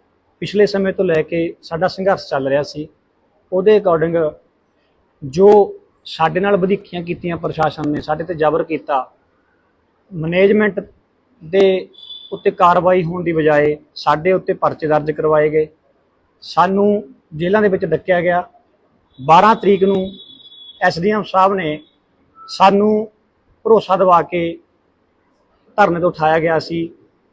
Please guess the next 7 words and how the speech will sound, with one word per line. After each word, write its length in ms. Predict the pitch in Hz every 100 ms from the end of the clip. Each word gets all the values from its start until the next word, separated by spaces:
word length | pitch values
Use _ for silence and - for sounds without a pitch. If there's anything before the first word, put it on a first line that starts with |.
| _ _
ਕਿ 380 | 214 208 208 214 - _ _ _ _ _ -
ਤੁਹਾਡੇ 340 | 208 202 180
ਜਿਹੜੇ 300 | 196 196 196
ਇਕਹੱਤਰ 1080 | 190 _ _ _ _ _ - 226 220 202 180 -
ਆਦਮੀ, 340 | 160 160 180 175
ਇਕਹੱਤਰ 840 | 175 _ _ _ - 202 202 180
ਟੀਚਰ 460 | 170 180 - 165